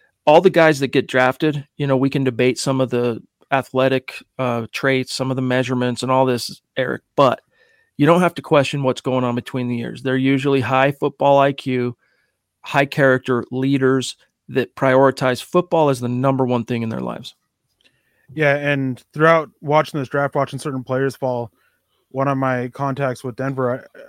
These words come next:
Speaker 2: I, I just kept reaching out. I was like, "Hey, it basically, is it medicals or is it character as to why this guy's fallen?"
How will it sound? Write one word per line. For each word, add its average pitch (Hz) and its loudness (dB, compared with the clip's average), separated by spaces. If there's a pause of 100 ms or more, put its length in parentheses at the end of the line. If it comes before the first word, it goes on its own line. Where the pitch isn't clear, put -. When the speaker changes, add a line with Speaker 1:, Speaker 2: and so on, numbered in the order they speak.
Speaker 2:
I, 123 -6
I 127 -4
just 120 -8
kept 135 -4
reaching 123 -6
out. 139 -2
I - -2
was 123 -2
like, 120 -4
"Hey, 147 4
it 131 -6
basically, 143 -2
is 131 -2
it 127 -8
medicals 180 2
or 143 0
is 143 2
it 127 -6
character 127 0
as 110 -4
to 131 -6
why 117 0
this 113 -6
guy's 113 -6
fallen?" 107 -14